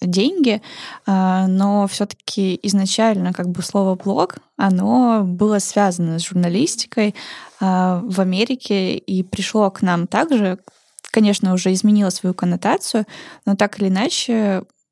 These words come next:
как ты считаешь, а, что, наверно, сейчас весомее даже журналисты или блогеры? Между ними всегда, а, была какая-то война. А, сначала журналисты очень не любили блогеров и думали: «Да кто вообще эти люди, почему они приходят на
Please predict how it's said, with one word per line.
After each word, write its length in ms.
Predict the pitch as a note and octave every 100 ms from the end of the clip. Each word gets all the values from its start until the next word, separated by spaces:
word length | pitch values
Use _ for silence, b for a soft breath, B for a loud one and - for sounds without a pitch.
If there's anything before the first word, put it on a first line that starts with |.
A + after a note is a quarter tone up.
| _ _
как 240 | - G3+ -
ты 160 | A3
считаешь, 720 | F#3+ F#3 - G3+ D4 A3 - - B B B
а, 380 | G3 F#3+ F#3+ F#3+ -
что, 500 | - - A3 G#3 E3+ _ _ _ G3
наверно, 560 | F#3 F#3+ G3 F#3+ F#3+
сейчас 500 | F#3 G3+ - F#3+ F#3+ -
весомее 840 | G3 F#3+ - A3 F#3 E3+ D#3+ E3+
даже 380 | F3 F3 - F3+
журналисты 760 | F3+ G3+ G#3+ G#3+ D#4+ - B3 A3
или 120 | A3
блогеры? 480 | A3 B3 G#3 F#3+ F3+
Между 300 | F3+ F#3+ G#3
ними 240 | G#3 G#3+
всегда, 460 | G#3+ - A3 G#3 F3 B B B B
а, 220 | G3 F3
была 380 | G3 G3 G#3+ G#3
какая-то 300 | - F#3 F#3
война. 560 | F#3+ G3 G3 G#3 D#4+ G#4 B B B
А, 280 | G#3 G3+ G3+
сначала 600 | - G#3 - G#3 G3 G3
журналисты 640 | G3 G3 F#3 G3+ - B3+
очень 380 | A#3+ A#3 - G#3+
не 80 | G#3
любили 380 | G#3 G3 G#3 G3+
блогеров 540 | G3+ G3+ G#3 G3+ -
и 40 | F#3+
думали: 300 | G3+ G3 F#3+
«Да 120 | G3
кто 200 | F#3+ G#3
вообще 300 | G3 - G#3
эти 180 | G3+ G#3
люди, 180 | G#3 G#3
почему 380 | - - F#3+ G3+
они 160 | F#3+
приходят 520 | F#3+ G3 - G3 F#3+ -
на 320 | F3+ F3+